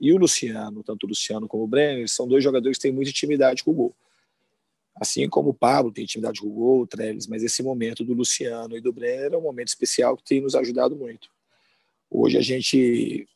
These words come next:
o que a gente falhou foi assim, que o Fortaleza talvez teria tido quatro chances pra marcar gols,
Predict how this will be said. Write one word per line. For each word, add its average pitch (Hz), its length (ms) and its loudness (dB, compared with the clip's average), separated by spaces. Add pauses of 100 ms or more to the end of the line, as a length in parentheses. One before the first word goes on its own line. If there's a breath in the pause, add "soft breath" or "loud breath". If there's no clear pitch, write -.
(180)
o - 60 -20
que 110 80 2
a - 20 4
gente 110 180 -2
falhou 156 300 6
foi - 80 4
assim, - 180 2
que 110 120 -4
o - 20 -10
Fortaleza 120 1000 0 (480)
talvez 107 300 -4
teria 113 220 -4
tido 110 260 -4
quatro 120 320 2
chances - 400 -4
pra 110 160 -4
marcar 110 320 -4
gols, 123 720 -4